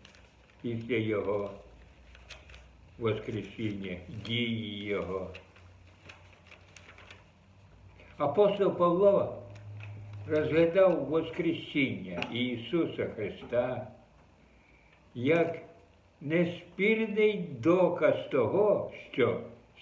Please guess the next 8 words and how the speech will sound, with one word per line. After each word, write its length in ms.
свідчило 600
про 320
Ісуса 760
Христа. 540
Воскресіння 880
Ісуса 640
Христа 600
одно 540